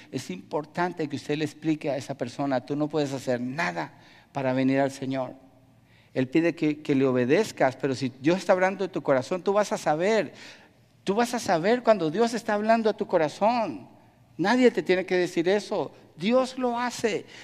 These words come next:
Está obrando adentro. Entonces tú respondes en obediencia al Señor, pero tú no puedes venir a Dios por tu propia cuenta.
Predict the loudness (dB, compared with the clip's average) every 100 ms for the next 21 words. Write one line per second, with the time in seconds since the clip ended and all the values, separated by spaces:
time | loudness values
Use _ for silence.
0 | -8 -6 -2 2 2 4 2 4 2 4
1 | 2 0 -2 0 0 0 -8 -20 -20 -14
2 | -6 -2 0 -2 -2 0 0 -2 0 2
3 | 2 2 0 0 2 4 4 2 0 0
4 | 0 -2 -6 -4 -2 -4 -10 -8 0 2
5 | 4 2 0 2 2 2 2 2 2 2
6 | 0 -4 -6 -4 -4 -4 -8 -8 -10